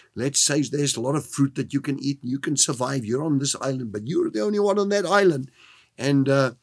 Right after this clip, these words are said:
you don't have nothing with you. What would you want? If you have one book, you choose one book. Here's the constitution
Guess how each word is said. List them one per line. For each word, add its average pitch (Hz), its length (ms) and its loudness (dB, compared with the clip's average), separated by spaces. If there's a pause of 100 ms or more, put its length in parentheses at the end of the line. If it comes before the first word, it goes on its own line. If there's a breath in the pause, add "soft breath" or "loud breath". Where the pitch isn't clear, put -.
(580)
you 95 120 -8
don't 120 200 -6
have 107 160 -10
nothing 107 420 -6
with - 300 -8
you. - 260 -16 (160)
What 110 280 -14
would 95 220 -12
you 98 60 -10
want? 90 360 -10
If 87 120 -16
you 95 60 -4
have 92 180 -8
one 113 280 -4
book, 107 280 -6 (1600)
you 92 200 -4
choose 92 300 -4
one 113 180 -4
book. 120 360 -8
Here's 120 340 -2
the - 80 -12
constitution 135 880 -4